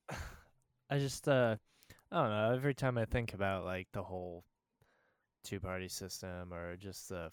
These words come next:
four years, I feel like the, the momentum starts after, like, four years, and then you got all these things in place,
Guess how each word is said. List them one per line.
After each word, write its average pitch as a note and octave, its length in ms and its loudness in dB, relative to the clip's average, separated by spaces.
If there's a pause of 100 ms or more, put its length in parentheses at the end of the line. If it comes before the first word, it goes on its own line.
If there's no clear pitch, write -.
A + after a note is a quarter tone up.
four F#2 240 -4
years, F2 680 -8
I - 60 -20
feel A#2+ 220 -2
like A2+ 180 -2 (580)
the, F2 360 -6 (260)
the A2 140 -8
momentum A2 760 -2
starts A2 560 -4
after, F#2 400 -6
like, F2 240 -8
four A2+ 260 -2
years, G#2 500 -4
and G2 100 -8
then G2+ 80 -8
you G#2 80 -10
got G2+ 140 -4
all G2+ 100 -4
these G2+ 280 -12
things A2+ 340 -10
in G#2 120 -10
place, G2+ 540 -6